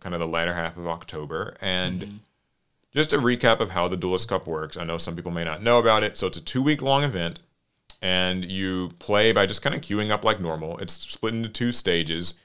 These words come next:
Speaker 1: In the first stage, or the first phase, um, you're just trying to increase your D L V. You think that would mean duel level, but Konami will never call it duel
Speaker 2: It's the
Speaker 1: level.
Speaker 2: D L V.
Speaker 1: It's the D L V. I, I can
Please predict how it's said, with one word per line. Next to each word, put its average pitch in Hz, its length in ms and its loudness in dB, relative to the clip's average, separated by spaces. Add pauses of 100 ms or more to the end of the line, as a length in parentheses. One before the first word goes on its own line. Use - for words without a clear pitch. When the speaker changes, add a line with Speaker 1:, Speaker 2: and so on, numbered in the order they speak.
(160)
Speaker 1:
In 95 100 -8
the 92 60 -2
first 117 280 4
stage, 90 320 2
or - 20 -4
the - 80 -8
first 92 320 -2
phase, 78 420 -2 (360)
um, 87 300 -2
you're 92 120 -2
just 90 160 -4
trying 92 380 0
to 87 260 -4
increase 113 480 -2
your 90 240 0
D 95 320 -4
L 98 260 4
V. - 420 -6 (480)
You 113 100 -4
think 151 160 2
that 139 80 8
would 104 120 6
mean 101 160 2
duel 95 240 2
level, 80 300 0
but 76 120 -2
Konami 92 280 2
will 87 160 0
never 87 200 0
call 85 260 2
it 80 100 -2
duel 80 100 -4
Speaker 2:
It's 73 100 -4
the 76 60 -6
Speaker 1:
level. 73 160 -6
Speaker 2:
D 135 220 -2
L 139 160 0
V. 131 200 -6
Speaker 1:
It's 110 120 0
the 110 80 2
D 101 180 4
L 95 140 6
V. 78 300 -4 (300)
I, 104 220 6
I 107 140 6
can 101 420 -2